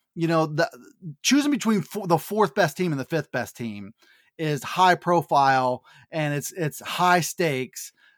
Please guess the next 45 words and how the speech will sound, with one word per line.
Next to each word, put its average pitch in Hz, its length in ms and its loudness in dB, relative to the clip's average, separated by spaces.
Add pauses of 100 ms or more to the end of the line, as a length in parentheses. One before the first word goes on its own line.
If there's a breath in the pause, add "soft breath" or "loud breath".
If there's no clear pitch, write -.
Choosing 330 340 2
between 226 240 2
the 185 80 2
thirteenth 202 580 -2
best 175 240 0
team 170 240 0
and 147 120 -4
the 127 60 -4
twelfth 170 380 0
best 143 260 -2
team 139 240 -6
is 147 140 -8
a 151 60 2
little 240 240 -2
bit 240 180 0
lower 160 380 2
stakes, 151 640 -4 (340 loud breath)
but 180 160 4
it's 170 140 -2
also 190 340 4
a 151 80 4
more 147 220 -2
challenging 147 580 -2
feat 165 340 -6
because 135 320 -4
there's 127 220 -6
a 127 60 -4
lot 143 400 2
more 147 260 -2
gray 147 400 -4
area 123 480 -4
in 143 140 -4
what 139 160 -2
their 123 140 -2
resumes 123 540 -4
are 92 280 -8 (280 loud breath)
inherently. 208 600 2
Like, 143 240 0
you're 202 200 -4
tro-, 240 180 2 (100)
choo-, 240 260 0
you're 220 200 -2
choosing 240 280 0
between 208 300 -2
a 165 160 2